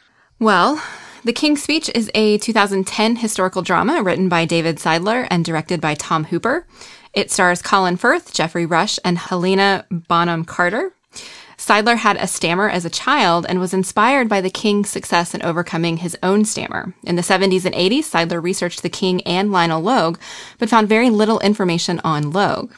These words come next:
Logue's son Valentine agreed to speak to him and make Lionel's notebooks available, but only if the Queen Mother permitted it. She asked him not to during her lifetime, so he halted the project.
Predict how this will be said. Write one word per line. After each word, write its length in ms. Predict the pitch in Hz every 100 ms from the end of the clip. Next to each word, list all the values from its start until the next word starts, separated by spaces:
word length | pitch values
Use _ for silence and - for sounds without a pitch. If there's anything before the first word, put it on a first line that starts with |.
| _
Logue's 320 | 185 180 170
son 140 | - 170
Valentine 480 | 160 170 185 180 170
agreed 280 | 170 170 160
to 80 |
speak 240 | 165 196 190
to 80 | 202
him 260 | 180 170 -
and 160 | 170
make 160 | 165 160
Lionel's 360 | 170 165 160 160
notebooks 360 | 156 160 -
available, 560 | 156 220 277 196 165 170 - -
but 100 | - -
only 420 | 220 285 302 294
if 220 | 202 196
the 80 | 196
Queen 240 | - 190
Mother 240 | 175 160 156
permitted 400 | - 165 156 165
it. 280 | - - _ - -
She 220 | - - -
asked 260 | 185 -
him 140 | 196 196
not 200 | 214 -
to 160 | 233
during 280 | 202 185 170
her 140 | 175 165
lifetime, 600 | 180 220 - - 143 160
so 160 | -
he 120 | 175 185
halted 340 | 180 170 170
the 60 | 147
project. 600 | - 151 151 - - -